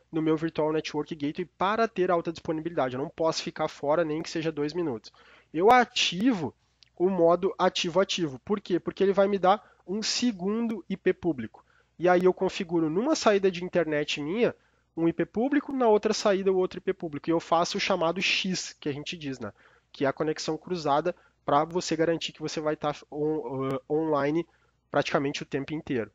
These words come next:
Então eu aumento a, a minha disponibilidade, ele chega a noventa e nove vírgula nove quando eu tô trabalhando nesse formato ativo-ativo. E aí, é claro, o ideal é utilizar o B G P, né, pra eu poder fazer o meu roteamento, ah, otimizar o meu roteamento aí entre as minhas redes on-premise,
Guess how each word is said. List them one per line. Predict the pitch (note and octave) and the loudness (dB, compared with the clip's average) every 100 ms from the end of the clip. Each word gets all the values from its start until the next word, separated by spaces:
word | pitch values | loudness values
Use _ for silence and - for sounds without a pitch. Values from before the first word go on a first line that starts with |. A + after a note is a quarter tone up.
| _ | _
Então | C#3 | -4
eu | C3+ D3 | 2 4
aumento | D#3 C#3 D3+ F3 G3 - | 4 2 0 -2 -6 -4
a, | D#3 D#3 D#3 D3+ | 0 2 4 2
a | C#3+ D3 | 0 0
minha | D3 | -2
disponibilidade, | D3 - D3 C#3+ D3 D#3+ C3+ C3+ C#3 | -4 -4 -6 -4 -4 -6 0 0 0
ele | C3+ | -4
chega | C#3 C3+ | -4 -4
a | C3+ | -6
noventa | C3 C#3 D3 | -6 -6 -4
e | |
nove | C3 C3+ | -2 -2
vírgula | B2+ C#3 C#3+ | -4 -4 -2
nove | C3 B2 C#3+ D3 _ _ _ _ _ _ - | -2 -2 -2 -6 _ _ _ _ _ _ -10
quando | - C#3+ | -4 -2
eu | C#3+ | -2
tô | D#3 | 0
trabalhando | D#3 D3+ D3 C#3+ | 2 2 2 0
nesse | D3 D3 | -2 -2
formato | - D3+ C3+ - | -2 -2 -2 -4
ativo-ativo. | D3+ - C3+ D#3 - A#2 - - - _ | -6 -6 -6 -6 -6 -8 -12 -20 -20 _
E | D#3+ | 4
aí, | A3+ G#3 | 6 6
é | |
claro, | G#3+ F#3+ E3+ F#3 | 4 4 6 4
o | |
ideal | F#3 F#3 D3+ D#3 | 4 4 6 4
é | |
utilizar | E3+ - F3+ D#3+ C3+ D3+ - _ | 2 -2 -4 0 2 0 -6 _
o | D#3 | -8
B | C#3+ C3+ | 0 0
G | C3 | 0
P, | E3 D3 D#3 - _ | -2 0 0 -4 _
né, | C#3 B2 | -4 -4
pra | - | -4
eu | C3 | -6
poder | - C3 | -4 -6
fazer | - C#3 C3 | -4 -4 -2
o | |
meu | C3 | -4
roteamento, | B2+ - C#3 B2+ C3 B2+ - _ _ - | -6 -6 -6 -6 -6 -8 -10 _ _ -4
ah, | B2+ B2 A#2 | -2 -2 -4
otimizar | D3 - F3+ D#3+ B2+ D3 A3 E3+ | -6 -2 0 0 4 4 4 0
o | |
meu | D3+ C#3+ | -2 -2
roteamento | C#3+ - C#3+ C3 D#3 D#3 | -2 -4 -4 -4 -4 -2
aí | C3+ | -4
entre | C#3 C#3+ | -2 -4
as | |
minhas | C#3+ C#3 | -2 -4
redes | A#2 C3+ B2+ | -4 -6 -6
on-premise, | D#3 - A#2+ - - | -8 -6 -8 -8 -20